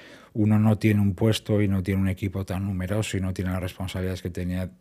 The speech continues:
siendo tan, tan, tan desastre como antes lo he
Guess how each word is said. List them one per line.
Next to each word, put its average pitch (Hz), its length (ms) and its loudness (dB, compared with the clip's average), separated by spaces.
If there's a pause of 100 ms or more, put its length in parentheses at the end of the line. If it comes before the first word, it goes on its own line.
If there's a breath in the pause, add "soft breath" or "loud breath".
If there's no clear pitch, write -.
siendo 90 320 -2
tan, 92 340 -2
tan, 95 220 -2
tan 90 200 -2
desastre 90 520 -6
como 85 360 -6 (420 loud breath)
antes 95 420 -4
lo 92 280 0
he 95 280 -2